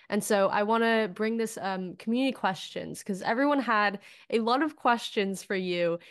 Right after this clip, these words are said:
So I wanna make sure that I hit all of them. But one of the big ones is kind of talk about this mental health piece, about being a little bit more honest with your journey on social media. And it is, um, "How do I grapple with knowing people I know in real life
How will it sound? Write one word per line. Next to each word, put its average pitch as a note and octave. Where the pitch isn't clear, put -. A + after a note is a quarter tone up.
So -
I A#3
wanna B3
make A#3+
sure B3
that A3
I G#3+
hit G3+
all G3
of F#3+
them. F3
But E3
one G#3+
of A#3
the B3+
big G#3
ones F#3+
is G#3
kind G3+
of F#3
talk F3+
about F3
this F#3
mental F3
health E3+
piece, E3+
about E3+
being E3+
a A3+
little A3+
bit A3
more A3
honest F#3+
with F#3
your F#3+
journey F#3+
on F#3
social F3+
media. E3+
And G#3
it G3+
is, F#3
um, F3
"How G3+
do G#3+
I A3+
grapple F#3
with F3+
knowing F3+
people F3+
I F3+
know F3
in F#3
real F3+
life E3+